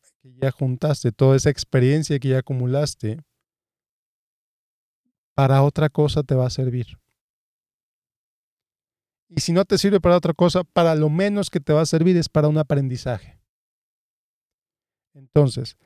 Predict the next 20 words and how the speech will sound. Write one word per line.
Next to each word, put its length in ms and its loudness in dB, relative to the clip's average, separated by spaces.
la 200 6
vida 320 6
favorece 800 6
a 140 0
la 140 4
gente 380 2
que 220 2
actúa, 500 2
la 160 2
gente 360 2
que 320 2
vive, 440 2
que 100 -2
se 120 0
compromete, 720 2
que 120 0
hace 280 4
algo 400 4
para 180 2
avanzar. 580 -4